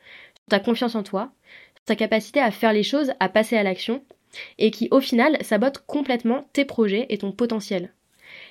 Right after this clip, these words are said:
Et il est temps que ça s'arrête. Il est temps que tu regardes ton perfectionnisme en face et que tu l'invites gentiment à débarrasser le plancher pour aller voir ailleurs. De quoi est-ce qu'on parle exactement quand on parle de perfectionnisme ? Et est-ce que tu es toi-même perfectionniste ?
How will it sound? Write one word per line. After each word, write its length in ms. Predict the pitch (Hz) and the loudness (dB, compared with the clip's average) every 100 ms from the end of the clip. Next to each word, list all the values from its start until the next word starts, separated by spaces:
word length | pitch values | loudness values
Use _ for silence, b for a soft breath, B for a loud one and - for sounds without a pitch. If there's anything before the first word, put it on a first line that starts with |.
| B | B
Et 100 | 226 | 4
il 80 | 233 | 6
est 100 | 240 | 4
temps 120 | 285 | 2
que 60 | |
ça 120 | 269 208 | 2 0
s'arrête. 560 | - 240 220 - - _ _ B B B | 2 2 2 -2 -20 _ _ B B B
Il 80 | |
est 140 | 208 214 | 0 2
temps 120 | 277 | 0
que 100 | 262 | 0
tu 180 | 233 214 | 0 0
regardes 300 | 220 254 277 | 0 0 0
ton 120 | 220 | -2
perfectionnisme 600 | 220 220 233 226 226 220 | -2 -2 -2 0 0 -2
en 60 | 185 | -4
face 420 | - 247 349 - | 0 0 0 -4
et 100 | - | -4
que 100 | 202 | -2
tu 120 | 208 208 | -2 -2
l'invites 300 | 202 190 185 | -2 -2 -2
gentiment 560 | 196 233 - 220 247 - | -2 -2 -2 -2 -2 0
à 120 | 190 | 0
débarrasser 520 | 175 240 247 233 220 | 4 4 6 4 2
le 80 | 214 | -4
plancher 320 | 208 196 262 | -4 -2 -2
pour 120 | 262 | 0
aller 180 | 180 185 | 0 0
voir 260 | 185 233 - - | 0 -2 -2 0
ailleurs. 460 | 208 175 180 _ _ _ _ - B | 0 0 -4 _ _ _ _ -20 B
De 120 | 202 226 | -2 4
quoi 180 | 339 | 6
est-ce 100 | 349 | 6
qu'on 140 | - 220 | 4 0
parle 180 | 277 254 | 2 2
exactement 540 | 190 220 - 220 254 | 2 0 -2 -2 -2
quand 200 | 247 196 | -4 -6
on 100 | 196 | 0
parle 180 | 240 233 | 0 2
de 100 | 190 | -2
perfectionnisme ? 840 | 190 226 233 226 220 196 190 185 - | -2 -2 0 -2 -2 -4 -6 -10 -4
Et 220 | 202 196 | -2 2
est-ce 120 | 233 | 2
que 80 | - | 0
tu 200 | 302 - | -4 -2
es 100 | 269 | -2
toi-même 300 | 269 233 240 | 0 0 0
perfectionniste ? 680 | 240 226 214 220 196 180 _ | -2 -4 -6 -4 -6 -6 _